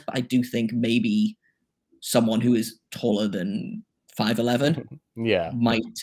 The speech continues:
Speaker 1: uh, might help. Although Patrick Laine is, like, six five, which I always forget until I see him next to other players, but he's also not a guy that's gonna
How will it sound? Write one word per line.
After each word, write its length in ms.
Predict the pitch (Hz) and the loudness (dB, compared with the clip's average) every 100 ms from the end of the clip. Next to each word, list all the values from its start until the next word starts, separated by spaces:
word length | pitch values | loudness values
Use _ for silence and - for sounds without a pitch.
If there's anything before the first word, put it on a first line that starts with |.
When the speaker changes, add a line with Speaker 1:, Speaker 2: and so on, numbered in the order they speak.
| 101 | -4
Speaker 1:
uh, 180 | 76 95 | -2 -2
might 180 | 110 | -2
help. 200 | 107 117 | -2 -2
Although 260 | 123 147 208 | 0 4 4
Patrick 320 | 214 220 359 | 4 0 0
Laine 180 | 190 202 | -4 -2
is, 140 | 160 | -2
like, 140 | 120 - | -2 -4
six 240 | - - | -6 -6
five, 260 | - 73 - | -6 -6 -6
which 120 | - | -4
I 120 | 120 | 0
always 180 | 151 175 | 0 0
forget 380 | 156 123 123 131 | 0 0 -2 -2
until 280 | 123 127 113 | -4 0 0
I 100 | 110 - | -2 -6
see 260 | - - 120 | -10 -4 -2
him 240 | 120 117 | 0 0
next 220 | 110 107 - | 0 -2 -6
to 120 | - | -6
other 120 | 110 | -6
players, 460 | - 92 101 151 - - - - | -4 -4 -2 -4 -6 -20 -18 -2
but 100 | - | 2
he's 120 | 135 | 4
also 260 | 120 123 117 | 4 4 2
not 260 | 113 - | 2 0
a 40 | 117 | -4
guy 240 | 110 110 | -2 -2
that's 180 | 90 82 | -4 -6
gonna 260 | 107 117 | -4 -4